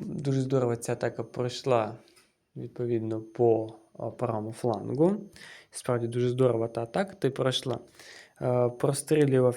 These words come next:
якщо я не помиляюся. Якщо я не помиляюся, Ндає прострілив.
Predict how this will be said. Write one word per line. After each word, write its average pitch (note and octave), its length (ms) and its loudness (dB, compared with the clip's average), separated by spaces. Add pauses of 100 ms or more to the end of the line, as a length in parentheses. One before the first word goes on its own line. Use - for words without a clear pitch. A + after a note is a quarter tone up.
якщо C3+ 300 0
я B2+ 140 6
не B2 140 2
помиляюся. A#2+ 1000 2 (580)
Якщо B2 260 -10
я B2+ 60 -6
не A#2+ 60 -8
помиляюся, A#2+ 480 2
Ндає A#2+ 760 4
прострілив. B2 760 -4